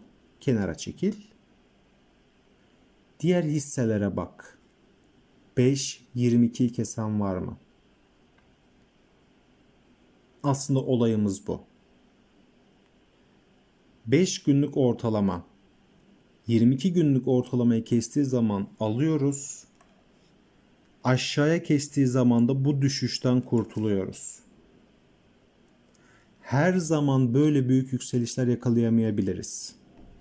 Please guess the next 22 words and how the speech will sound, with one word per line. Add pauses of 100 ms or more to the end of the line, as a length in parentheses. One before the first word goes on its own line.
(920)
Ama
hiçbir
şey
yapamıyorsan
şöyle
bir
yükseliş
bile
yakalayabilirsin. (2000)
On
beş
yirmi
tane
grafik
aç. (680)
Bunu
zaten
bir
sefer
ekledin. (760)
Kırmış
mı?